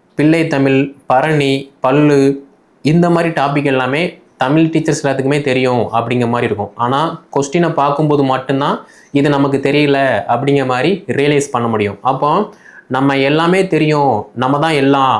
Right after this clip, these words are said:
அப்படிங்கிற மாதிரி இல்லாம சிலபஸை எடுத்து சிலபஸ் வைஸ் சிக்ஸ் to ட்வெல்த் வரைக்குள்ள ஸ்கூல் புக்ஸ், அதே மாதிரி சிலபஸ் வைஸ் யூ ஜி, பி ஜி ரெஃபரன்ஸ், இந்த மாதிரி எல்லாமே ப்ராப்பரா படிச்சு ப்ராப்பரா நீங்க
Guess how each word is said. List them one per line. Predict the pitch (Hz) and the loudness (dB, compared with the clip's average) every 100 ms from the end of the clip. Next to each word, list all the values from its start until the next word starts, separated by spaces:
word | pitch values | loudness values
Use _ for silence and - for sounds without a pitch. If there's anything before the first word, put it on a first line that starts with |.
| - 123 | -2 -2
அப்படிங்கிற | 135 143 143 | 0 0 2
மாதிரி | 143 147 | 0 0
இல்லாம | 123 120 117 131 190 - _ _ - | 0 -2 -2 -4 -6 -12 _ _ -6
சிலபஸை | 143 160 185 180 160 | 0 2 2 0 0
எடுத்து | 127 120 123 160 180 - _ - - | 0 -2 0 -2 -4 -12 _ -10 0
சிலபஸ் | 143 165 160 156 | 0 2 0 0
வைஸ் | 156 165 - _ _ - | 0 0 -6 _ _ -6
சிக்ஸ் | 160 - - | -6 -4 -2
to | 165 | 0
ட்வெல்த் | 147 143 143 | 0 0 0
வரைக்குள்ள | 143 143 143 - | -2 0 -2 -2
ஸ்கூல் | 147 156 143 | 0 0 0
புக்ஸ், | 139 - 139 156 - _ 123 | -6 -2 0 0 -6 _ -4
அதே | 139 143 | 0 0
மாதிரி | 135 135 175 - - | 0 0 0 -4 -2
சிலபஸ் | 143 160 160 156 143 | 0 2 0 -2 0
வைஸ் | 151 160 - 117 143 | 0 -2 -10 -2 0
யூ | 151 143 | 2 2
ஜி, | 147 160 - | 0 -2 -4
பி | 143 147 143 | -2 0 0
ஜி | 147 147 127 | 0 0 -2
ரெஃபரன்ஸ், | 127 127 123 - - 147 | -2 -2 -4 -4 -2 2
இந்த | 160 170 | 2 2
மாதிரி | 175 165 151 | 2 2 2
எல்லாமே | 156 160 156 | 2 0 0
ப்ராப்பரா | 143 147 147 147 | 0 0 0 0
படிச்சு | 135 113 143 214 - _ _ _ - | -2 -2 -2 -2 -6 _ _ _ -2
ப்ராப்பரா | 147 170 165 165 190 143 | 0 0 0 0 -2 0
நீங்க | 139 | 0